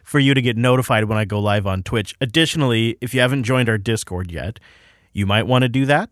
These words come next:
if you've been on the fence, unfilter dot show slash discord. I have a live text chat in there that also gets a notification whenever Unfilter goes live.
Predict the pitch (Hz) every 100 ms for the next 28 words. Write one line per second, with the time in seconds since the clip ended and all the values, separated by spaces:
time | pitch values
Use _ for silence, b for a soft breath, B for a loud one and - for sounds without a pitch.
0 | _ 127 113 117 113 117 113 104 117 113
1 | 135 - b b b 113 101 110 110 104
2 | - 110 98 95 98 113 107 - 117 131
3 | b b b b - 113 117 117 110 -
4 | 117 113 107 104 120 127 123 139 - -
5 | 139 131 135 135 123 - 101 104 120 120
6 | - 117 113 117 113 - 104 - 101 113
7 | - 107 107 101 98 95 98 95 92 95
8 | 92 67 98